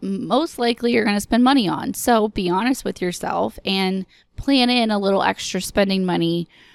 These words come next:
for those decor items and get creative. Like, what do you already have? Um, what can you reuse? What can you pull out of storage and just spruce up a little bit? You know,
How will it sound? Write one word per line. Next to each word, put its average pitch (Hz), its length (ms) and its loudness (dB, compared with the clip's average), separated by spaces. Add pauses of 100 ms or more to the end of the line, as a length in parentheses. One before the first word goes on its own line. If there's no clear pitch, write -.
(560)
for 180 500 4
those 175 300 2
decor 185 440 0
items 214 600 4
and 208 580 -2 (160)
get 233 240 -2
creative. 254 540 0
Like, 196 320 -2 (140)
what 202 160 2
do 226 80 0
you 240 160 0
already 196 420 2
have? - 640 -2 (760)
Um, 190 300 -2
what 196 220 2
can 240 160 2
you 226 180 4
reuse? 202 640 2
What 196 200 0
can 220 200 -6
you 190 380 -4
pull 240 240 -4
out 214 140 2
of 208 80 -2
storage 190 520 2
and 190 140 -4
just 180 260 -2
spruce 190 480 -4
up 285 180 2
a 240 60 2
little 185 260 4
bit? - 380 -2
You 175 80 -6
know, 175 300 -2